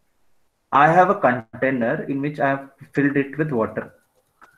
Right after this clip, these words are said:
I've filled it with water. Okay. And this water is at twenty-five degrees Celsius.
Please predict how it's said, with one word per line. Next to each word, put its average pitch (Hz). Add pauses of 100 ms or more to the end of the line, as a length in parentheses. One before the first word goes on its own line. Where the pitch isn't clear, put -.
(1000)
I've 117
filled 113
it 120
with 156
water. 101 (640)
Okay. 120 (800)
And 160
this 185
water 139
is 143
at 151
twenty-five 127
degrees 120
Celsius. 104